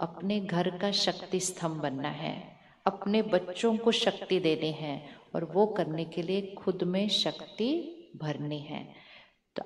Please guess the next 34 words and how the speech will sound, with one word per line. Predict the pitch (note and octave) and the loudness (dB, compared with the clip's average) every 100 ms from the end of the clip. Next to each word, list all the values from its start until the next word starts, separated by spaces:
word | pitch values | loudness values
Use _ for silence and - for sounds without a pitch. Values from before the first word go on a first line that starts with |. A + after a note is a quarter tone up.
| D#3 | -4
आप | D#3+ | -4
सबको | D#3+ F#3+ F#3+ G3+ | 0 -2 0 0
एक | G#3+ | 0
छोटा | G#3+ G3+ G#3 | 0 0 2
सा | G#3+ | 0
बैग | F#3+ F#3 G3+ | 0 0 2
मिला | G#3+ A3 | 2 2
था, | A#3 E4+ F#4+ F#4+ - - _ _ _ _ | 0 -2 -6 -12 -18 -20 _ _ _ _
किस | G#3+ - | -6 -2
किस | A3 | -2
को | A3 G#3 | 0 0
बैग | G3 G3+ | 2 2
मिला | G3+ G3 G#3 | 2 2 0
था? | G#3+ B3 | -2 -4
सबको | B3+ - F#3 - G3+ | -6 -6 -8 -2 0
बैग | G3+ G3+ | 0 0
मिला। | A3 B3 F4 D#4 - - - - | 0 2 0 -4 -12 -18 -6 0
उस | E3+ - | 0 2
बैग | D#3 D#3+ E3 F3 | 0 0 -2 2
में | A3 D4 B3 - - - - - | 2 2 -2 -10 -18 -20 -8 -6
एक | F3+ - | -6 2
तो | A3 | 2
प्रसाद | A3 D#3 - D3 C3+ C3+ | 2 -2 -2 0 0 0
है | C#3 D#3+ D3 - - - - _ _ _ - | -2 -2 -2 -6 -16 -20 -20 _ _ _ -4
जो | D#3+ | -2
बहनों | D#3 D3+ D#3+ F3 | 0 0 0 -2
ने | F3+ | -2
बहुत | F3+ E3+ D#3 E3+ F3+ F3+ | -2 -4 -4 -2 -2 -2
प्यार | F3+ C#3+ D3 D3+ | -4 -2 -2 -2
से | - E3+ | -2 0
आपके | C#3 - D3+ | -2 -4 -6
लिए | - | -4
बनाया | - - - D#3 | -4 -4 -4 -6
है। | D#3 - - - | -8 -10 -10 -16